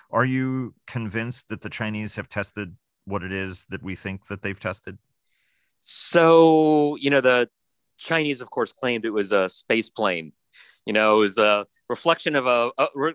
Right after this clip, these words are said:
Speaker 2: re-, reflection of a planet off of swamp gas, off of, uh, off of, uh, off of a weather balloon.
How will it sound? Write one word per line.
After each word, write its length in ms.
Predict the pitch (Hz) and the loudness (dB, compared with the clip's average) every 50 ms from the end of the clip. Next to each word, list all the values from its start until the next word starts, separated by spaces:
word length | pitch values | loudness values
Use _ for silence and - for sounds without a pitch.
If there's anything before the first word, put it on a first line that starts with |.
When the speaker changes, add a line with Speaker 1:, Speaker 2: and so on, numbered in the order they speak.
| - _ | -8 _
Speaker 2:
re-, 220 | 131 127 143 147 147 - | -6 -4 -2 -2 -2 -4
reflection 480 | - 123 117 - 175 175 - 180 160 143 | -8 -10 -6 -4 -4 -4 -4 -6 -6 -4
of 80 | 123 | -2
a 120 | 127 120 110 | 0 0 -2
planet 380 | - - - 175 175 170 151 | -2 -2 -2 -2 -2 0 0
off 220 | 139 143 147 - - | -2 -2 -2 -4 -10
of 40 | |
swamp 380 | - - - 147 151 147 139 - - - | -20 -12 -6 -4 -2 -2 -4 -4 -6 -6
gas, 400 | 143 123 123 131 - - - - _ _ _ _ _ _ - | -4 -4 -4 -6 -6 -10 -16 -18 _ _ _ _ _ _ -2
off 220 | 123 131 131 - | -2 -2 0 0
of, 180 | 135 123 110 120 | -2 -4 -4 -2
uh, 220 | - 123 123 123 120 | 0 0 2 2 2
off 180 | 131 131 127 - | 0 -2 -2 -2
of, 100 | 127 117 | -2 -2
uh, 160 | 120 117 117 - | 0 0 -2 -4
off 160 | 131 127 - | -6 -12 -12
of 80 | 120 113 | -12 -8
a 40 | 120 | -6
weather 220 | 123 127 131 120 | -4 -4 -4 -6
balloon. 300 | 110 107 95 87 73 | -6 -8 -8 -10 -10